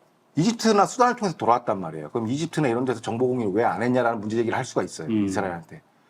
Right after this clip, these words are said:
Speaker 1: 이스라엘이 모든 권역을 커버할 수는 없거든요. 그러니까 이스라엘이 커버하지 못하는 레이더 범주를 이제 골라서 돌아왔으니까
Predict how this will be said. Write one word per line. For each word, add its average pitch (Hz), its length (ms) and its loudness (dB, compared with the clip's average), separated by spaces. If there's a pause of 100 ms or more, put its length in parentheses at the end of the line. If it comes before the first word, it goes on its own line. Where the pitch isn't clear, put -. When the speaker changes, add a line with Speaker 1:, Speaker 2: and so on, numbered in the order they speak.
(220)
Speaker 1:
이스라엘이 156 340 6
모든 165 360 6
권역을 143 300 4
커버할 185 360 4
수는 160 180 -2
없거든요. 92 600 -8
그러니까 107 240 0 (500)
이스라엘이 190 380 6
커버하지 208 640 6
못하는 170 440 4
레이더 147 320 10
범주를 139 500 2
이제 123 200 6 (300)
골라서 160 380 6
돌아왔으니까 123 840 2